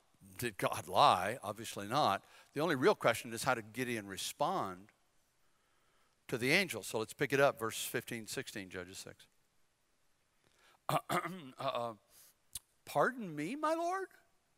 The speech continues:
Gideon replied. "H-, h-, how can I save Israel? <laughs> I mean, my clan is the weakest in Manasseh, and I'm the least in my family." The Lord answered,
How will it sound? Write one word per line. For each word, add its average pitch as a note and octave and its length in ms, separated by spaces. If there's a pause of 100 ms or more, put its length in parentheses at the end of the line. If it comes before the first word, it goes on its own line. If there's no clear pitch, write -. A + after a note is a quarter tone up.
Gideon A#3+ 200
replied. C4+ 280 (1800)
"H-, - 60 (260)
h-, - 180
how D#3+ 220
can F3 180
I E4 140
save C#3 280
Israel? F#2+ 400 (340)
<laughs> - 320
I C#3 60
mean, C#3 200
my D4+ 160
clan D#3 440 (220)
is F3 140
the E3 100
weakest B3 540
in F#4+ 160
Manasseh, D3 720 (240)
and E3 140
I'm D#4 140
the F3 120
least G3 480
in G3 160
my E3 200
family." D#3+ 800 (380)
The C3 160
Lord F#3+ 240
answered, E3+ 440